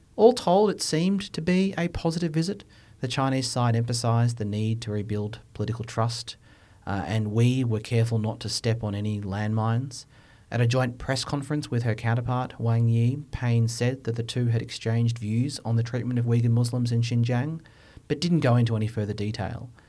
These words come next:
Prior to Payne's visit, Australia had joined with other Western nations at the United Nations in criticising China's use of internment camps.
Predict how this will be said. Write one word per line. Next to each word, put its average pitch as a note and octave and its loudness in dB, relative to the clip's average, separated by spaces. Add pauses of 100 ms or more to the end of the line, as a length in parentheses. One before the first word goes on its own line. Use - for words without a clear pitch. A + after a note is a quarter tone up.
(500)
Prior C3 6
to C3 2
Payne's G#2+ -2
visit, G#2+ -4 (200)
Australia A2 -2
had B2 -4
joined G#2+ -2
with G#2 -4
other A2 0
Western G2 -4
nations G2+ -6 (120)
at A#2+ -2
the A2+ -6
United G2+ -4
Nations F#2 -6
in G2+ -10
criticising G#2 -6
China's F#2+ -10
use G2 -8
of G#2 -10
internment G2+ -8
camps. G#2+ -10